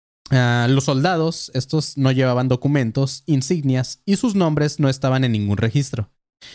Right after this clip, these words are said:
Este hecho hizo creer a los expertos en el tema que Hitler consiguió culminar otra de sus ambiciones ocultisma-, ocultistas, que era mantener un intercambio místico con grupos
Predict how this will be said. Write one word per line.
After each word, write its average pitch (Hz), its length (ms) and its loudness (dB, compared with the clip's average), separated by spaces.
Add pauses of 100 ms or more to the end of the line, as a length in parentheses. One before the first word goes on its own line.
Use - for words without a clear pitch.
(160)
Este 190 340 2
hecho 160 360 -2
hizo 151 240 2
creer 131 240 0
a 139 60 0
los 143 160 0
expertos 127 460 -2
en 131 60 2
el 110 140 0
tema 135 340 0 (360)
que 151 160 2
Hitler 147 440 0
consiguió 127 420 0
culminar 135 560 0
otra 131 260 0
de 120 60 0
sus 120 140 -6
ambiciones 113 460 0
ocultisma-, 131 680 -2
ocultistas, 135 720 -2
que - 140 0
era 156 160 0
mantener 127 480 0
un 135 140 2
intercambio 123 600 0
místico 196 680 -2
con 117 200 0
grupos 117 480 0